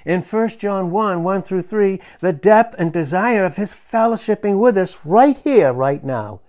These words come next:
and teaching us. Because you see that fellowship has to do, in those first three verses of First John chapter one, we see very, very, very clearly has to do with what?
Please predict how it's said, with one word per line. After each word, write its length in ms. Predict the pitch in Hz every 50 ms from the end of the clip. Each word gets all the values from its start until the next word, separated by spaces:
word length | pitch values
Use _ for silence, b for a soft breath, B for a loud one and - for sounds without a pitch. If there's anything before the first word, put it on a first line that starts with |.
| _ _ _ _ -
and 160 | - 110 101
teaching 400 | - 110 92 - - - - -
us. 240 | - - - - - - - - _ _ _ _ _ _ _ - b b b b b
Because 320 | - 117 - 135 120 98
you 80 | 139 147
see 240 | 127 - - 196 214
that 280 | 190 185 165 135 - -
fellowship 500 | - 170 185 202 185 - - 123 110 -
has 300 | - 139 135 135 120 -
to 100 | - 131
do, 380 | 127 151 165 139 117 113 123 120 B B B B
in 200 | B 190 214 220
those 200 | 190 156 139 127
first 380 | - - - 151 147 139 - -
three 160 | - 143 139
verses 580 | 123 104 120 120 110 101 - 139 143 139 - _ B B B B B B B B B
of 180 | - 120 113
First 300 | - 131 131 123 113 -
John 380 | - 110 101 101 98 104 113 117 b b b b b b
chapter 360 | - - 117 107 - - 107
one, 280 | 98 95 104 123 156 147 B B B B
we 100 | 120 123
see 220 | - - - 135
very, 680 | 117 95 110 110 - 147 160 180 190 196 196 196 190 185
very, 340 | 170 180 175 175 175 175
very 280 | 165 160 165 160 156 151
clearly 460 | 151 - 175 180 170 151 131 120 107
has 280 | 104 113 127 135 123 -
to 80 | 135
do 180 | 123 120 135 135
with 200 | 123 117 113 113
what? 360 | 117 131 120 101 - - _